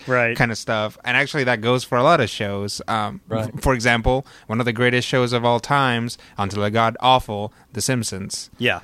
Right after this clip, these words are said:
Speaker 2: You
Speaker 1: Yeah,
Speaker 2: know?
Speaker 1: that's
Speaker 2: I
Speaker 1: why
Speaker 2: mean,
Speaker 1: it's
Speaker 2: The
Speaker 1: not on my
Speaker 2: Simpsons
Speaker 1: list.
Speaker 2: wasn't none
Speaker 1: Up
Speaker 2: of our
Speaker 1: until
Speaker 2: list.
Speaker 1: about season ten,
Speaker 2: And
Speaker 1: it was good.
Speaker 2: it
Speaker 1: After that,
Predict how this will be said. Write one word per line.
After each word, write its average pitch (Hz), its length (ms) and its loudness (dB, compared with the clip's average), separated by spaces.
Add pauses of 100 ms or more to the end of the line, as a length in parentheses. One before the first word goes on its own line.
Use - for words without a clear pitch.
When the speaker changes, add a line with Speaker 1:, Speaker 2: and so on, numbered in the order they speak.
(140)
Speaker 2:
You 131 120 2
Speaker 1:
Yeah, 139 140 4
Speaker 2:
know? 139 60 -4
Speaker 1:
that's 143 200 4
Speaker 2:
I - 20 4
Speaker 1:
why 139 60 6
Speaker 2:
mean, 156 60 8
Speaker 1:
it's 131 100 2
Speaker 2:
The 143 60 4
Speaker 1:
not 165 100 6
on 165 100 6
my 170 60 4
Speaker 2:
Simpsons 185 80 4
Speaker 1:
list. 160 120 4
Speaker 2:
wasn't 165 280 2
none 175 180 6
Speaker 1:
Up 190 60 6
Speaker 2:
of 139 80 4
our 117 80 6
Speaker 1:
until 175 180 4
Speaker 2:
list. 170 140 4
Speaker 1:
about 160 280 2
season 165 600 -2
ten, 202 420 2 (1080)
Speaker 2:
And 120 140 0
Speaker 1:
it 147 40 4
was 156 180 4
good. 139 280 2 (160)
Speaker 2:
it 135 40 0
Speaker 1:
After 135 200 2
that, 165 260 4